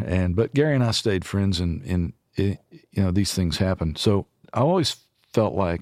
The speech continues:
when he recorded Nothing On But the Radio, it was kinda him returning the favor, 'cause he always liked the song.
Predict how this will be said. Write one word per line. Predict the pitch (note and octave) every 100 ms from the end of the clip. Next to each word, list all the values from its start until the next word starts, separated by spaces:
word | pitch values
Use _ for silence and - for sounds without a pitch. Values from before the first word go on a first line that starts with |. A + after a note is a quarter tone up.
| -
when | - F2+
he | A2+
recorded | A2+ G2+ - G2 F2 E2+
Nothing | B1+ F2 - F2
On | E2+ E2
But | D#2+
the | D#2+
Radio, | D#2+ D#2+ D2+ D2 D2 C#2+ - - - - - -
it | E2
was | D#2+
kinda | - F2+ E2+
him | E2 F2 F2
returning | D#2 - E2+ D#2
the | D2+
favor, | - D2+ D2 C#2+
'cause | F#2+ E2+
he | -
always | A#2 B2+ G#2+
liked | G2 F#2 -
the | D#2+
song. | D#2+ D2+ D2